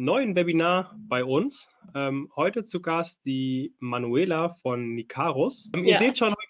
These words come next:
Speaker 1: geht's um das Thema Social-Kampagnen im Employer-Branding. Ähm, Manuela hat uns fünf, äh, Tricks mitgebracht.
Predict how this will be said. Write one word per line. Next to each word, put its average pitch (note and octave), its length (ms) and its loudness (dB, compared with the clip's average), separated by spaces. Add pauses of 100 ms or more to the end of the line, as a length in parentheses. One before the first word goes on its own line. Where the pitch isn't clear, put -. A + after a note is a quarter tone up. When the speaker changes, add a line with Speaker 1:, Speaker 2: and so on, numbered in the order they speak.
Speaker 1:
geht's G#3+ 240 -2
um F#3+ 300 2
das F3+ 180 0
Thema F3+ 460 2
Social-Kampagnen D#3 1040 -2
im C3+ 400 -6
Employer-Branding. B2 960 -2 (560)
Ähm, B2+ 400 -8
Manuela C3 300 -2
hat C3+ 100 -6
uns B2 140 -6
fünf, C3+ 340 -6 (220)
äh, A#2+ 240 -8
Tricks E3 320 -6
mitgebracht. B2+ 560 -8